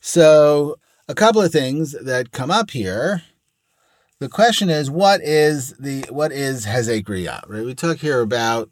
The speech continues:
the fact that there is, that one of the theories, one of the reasons for the fact that you can or cannot open up, and we're gonna, the Gemara is gonna talk about this a little further on, a little introduction here. One of the reasons you can or cannot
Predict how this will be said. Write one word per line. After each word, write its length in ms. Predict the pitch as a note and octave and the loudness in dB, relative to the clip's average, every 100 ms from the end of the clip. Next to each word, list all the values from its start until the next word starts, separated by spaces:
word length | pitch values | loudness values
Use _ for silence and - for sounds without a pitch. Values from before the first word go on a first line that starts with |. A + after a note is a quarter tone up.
| - | -14
the 80 | |
fact 300 | F#2+ B2 A#2 | -8 -4 -4
that 100 | G#2 | -4
there 180 | G2 G#2 | -6 -4
is, 200 | G#2+ A2 | -4 -2
that 120 | G#2+ | -2
one 220 | G#2+ C#3+ C#3+ | -2 -2 0
of 140 | A2+ | 0
the 160 | G#2+ F2+ | -2 -6
theories, 540 | - - F3+ C3 A2 | -8 0 2 2 0
one 200 | B2 C#3 | 0 -2
of 100 | B2+ | 0
the 140 | A2 | -2
reasons 760 | G2+ A2 C#3 E3 B2+ A2 G#2 F#2+ | -2 -4 2 4 2 0 -2 -4
for 240 | - A2 | -8 -6
the 140 | G2+ G2 | -6 -6
fact 340 | C3 B2+ G#2+ | -6 -6 -6
that 160 | G#2 F#2+ | -6 -6
you 80 | |
can 320 | F#2+ B2 B2 G#2 | -8 -6 -6 -6
or 160 | G#2 | -8
cannot 720 | F2+ B2 B2 G#2 F#2 A2 - _ _ _ _ - | -8 -6 -4 -2 -4 -6 -12 _ _ _ _ -4
open 340 | B2+ C#3 C3 | -4 -2 -4
up, 260 | B2 A#2 G#2+ | -2 -2 -2
and 80 | G#2+ | -4
we're 100 | G#2+ | -4
gonna, 240 | G#2+ G#2 | -4 -6
the 180 | F#2 G#2 | -8 -8
Gemara 240 | F#2+ B2 | -6 -4
is 60 | G#2+ | -4
gonna 120 | G2+ | -4
talk 140 | A2+ G2+ | -6 -6
about 160 | F#2+ | -6
this 180 | F#2+ F2+ | -6 -8
a 40 | |
little 180 | F#2+ F2+ | -6 -6
further 280 | - F#2 C#3+ | -6 -8 -4
on, 240 | F#3+ C3+ | -4 -4
a 40 | A2+ | -4
little 500 | G#2 A2 G#2 G2+ - - | -6 -8 -8 -8 -10 -12
introduction 540 | A2 A2+ B2 B2+ C3+ | -10 -6 -6 -6 -8
here. 120 | C3 | -6
One 120 | B2+ | -6
of 60 | C#3+ | -6
the 40 | |
reasons 240 | C3 A2+ A2 | -8 -8 -10
you 120 | G2+ | -10
can 200 | C3+ A#2+ | -10 -8
or 80 | G2+ | -8
cannot 340 | B2 A#2 F#2+ | -8 -10 -10